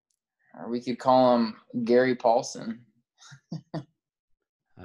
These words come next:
Speaker 2: I don't know who that is.
Speaker 1: He wrote Hatchet, the book.
Speaker 2: Oh. Oh.
Speaker 1: That's not really a nickname, though.
Speaker 2: Well, maybe, maybe we just stick with Joe.
Speaker 1: Yeah.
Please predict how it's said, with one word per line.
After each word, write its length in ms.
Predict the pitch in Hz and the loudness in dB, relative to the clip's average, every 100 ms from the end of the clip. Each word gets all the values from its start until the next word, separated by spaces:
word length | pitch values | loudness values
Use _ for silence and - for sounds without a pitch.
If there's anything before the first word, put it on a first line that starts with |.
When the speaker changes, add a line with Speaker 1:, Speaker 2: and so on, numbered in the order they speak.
| 90 | -14
Speaker 2:
I 480 | 87 87 87 85 85 | -12 -10 -12 -12 -12
don't 160 | 87 | -12
know 60 | 90 | -12
who 60 | 87 | -10
that 180 | 87 | -12
is. 240 | 85 82 - _ _ _ _ _ _ | -12 -14 -16 _ _ _ _ _ _
Speaker 1:
He 160 | 131 127 | -4 0
wrote 280 | 135 135 | 4 2
Hatchet, 440 | 131 123 120 117 104 | 2 -2 -2 -6 -14
the 80 | 104 | -14
book. 300 | 104 104 95 _ _ _ - | -10 -10 -10 _ _ _ -4
Speaker 2:
Oh. 480 | 104 101 107 92 73 _ _ _ _ _ | -2 0 -2 -6 -10 _ _ _ _ _
Oh. 300 | 90 92 85 69 _ _ _ _ _ | -10 -8 -8 -12 _ _ _ _ _
Speaker 1:
That's 160 | - - | -16 -2
not 120 | 123 117 | 0 2
really 240 | 120 117 | 2 0
a 20 | 110 | -2
nickname, 480 | 110 - 98 98 | -8 -8 -10 -8
though. 300 | 101 90 113 - _ _ _ _ _ - - - | -10 -8 -10 -14 _ _ _ _ _ -20 -12 -2
Speaker 2:
Well, 400 | 117 120 120 - | 0 0 -4 -8
maybe, 500 | 123 123 127 123 - | -2 4 4 4 2
maybe 160 | 127 127 | 2 4
we 100 | 120 | 4
just 140 | 104 | 4
stick 180 | - 101 | 0 0
with 140 | 92 | 0
Joe. 220 | 90 82 - _ _ _ _ _ _ _ _ _ _ _ _ _ _ _ _ _ _ _ _ _ _ _ | 0 -4 -6 _ _ _ _ _ _ _ _ _ _ _ _ _ _ _ _ _ _ _ _ _ _ _
Speaker 1:
Yeah. 280 | 78 65 | -8 -6